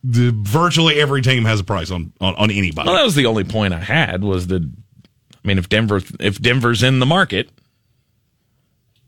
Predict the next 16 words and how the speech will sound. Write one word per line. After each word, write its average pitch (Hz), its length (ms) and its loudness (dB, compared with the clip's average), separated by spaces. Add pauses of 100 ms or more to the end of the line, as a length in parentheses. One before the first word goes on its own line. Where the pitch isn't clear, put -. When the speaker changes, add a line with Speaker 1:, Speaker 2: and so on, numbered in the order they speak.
(100)
Speaker 2:
Teddy 139 200 2
Bridgewater, 110 400 0
the 120 120 2
fact 156 240 0
that 113 100 -2
they 110 120 0
just 104 180 0
signed 95 200 0
Teddy 98 160 0
Bridgewater 87 360 0
is 80 60 -4
not 87 140 0
gonna 82 120 -4
hold 78 160 -2
him 73 100 -6
back. 78 180 -6